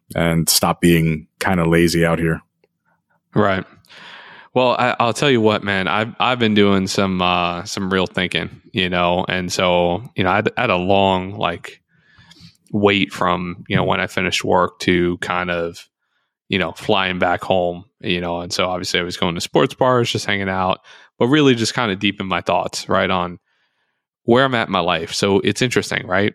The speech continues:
Speaker 2: So I'm a single guy, I have no kids, starting a new beginning, and I can really,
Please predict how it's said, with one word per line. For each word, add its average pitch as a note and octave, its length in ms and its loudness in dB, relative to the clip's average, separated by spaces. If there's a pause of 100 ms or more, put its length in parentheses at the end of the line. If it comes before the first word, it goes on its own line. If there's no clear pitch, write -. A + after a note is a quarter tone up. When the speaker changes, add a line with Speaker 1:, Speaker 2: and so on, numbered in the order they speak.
Speaker 2:
So F#2+ 220 0
I'm F2+ 200 -2
a - 20 -8
single C3 320 2
guy, G#2 300 0 (540)
I - 40 -4
have G2 100 -2
no G2 140 2
kids, G#2 520 -2 (1160)
starting A#2 400 2
a A#2 40 0
new A#2 120 4
beginning, G2+ 460 0 (640)
and G2 920 0 (480)
I G#2+ 180 0
can A2+ 300 -2
really, A2 840 2